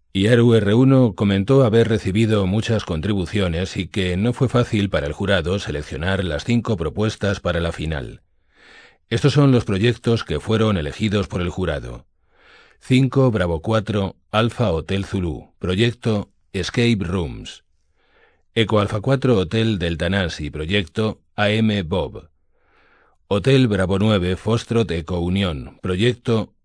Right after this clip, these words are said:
Una base de datos pública de proyectos divertidos para la innovación.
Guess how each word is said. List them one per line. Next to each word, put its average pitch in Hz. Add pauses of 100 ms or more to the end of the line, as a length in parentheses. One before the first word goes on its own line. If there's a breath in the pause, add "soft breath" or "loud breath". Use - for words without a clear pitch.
Una 127
base 107
de 80
datos 90
pública 104
de 92
proyectos 110
divertidos 104
para 101
la 95
innovación. 87